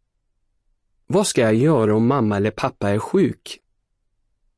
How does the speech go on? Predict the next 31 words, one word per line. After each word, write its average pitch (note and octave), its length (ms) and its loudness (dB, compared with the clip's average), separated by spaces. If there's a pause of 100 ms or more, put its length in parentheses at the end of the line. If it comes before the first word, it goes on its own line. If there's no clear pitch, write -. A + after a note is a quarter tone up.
(560)
Många G3 280 2
unga A#2+ 280 2
tänker C#3+ 460 0
inte A2 260 0
så - 120 -4
mycket A2+ 340 0
på A2 80 -4
att G#2 100 -6
de D#3 260 2
en A#2+ 160 2
dag G#2 220 -2
kan A2+ 140 -2
behöva A2 260 0
ta C#3 120 -6
hand D3 380 0
om G2+ 80 0
sina G#2+ 280 -2
föräldrar. C#3 680 -2 (800)
Det G2+ 80 -4
kan A2+ 200 -2
ju A#2 60 2
ta A2 200 -2
många A2 340 2
år D#3+ 400 2
innan G#2+ 240 0
föräldrarna G#2 600 0
börjar G#2 240 0
få G#2+ 200 -4
problem B2 500 0
med G2+ 100 -2
hälsan. C3 680 -2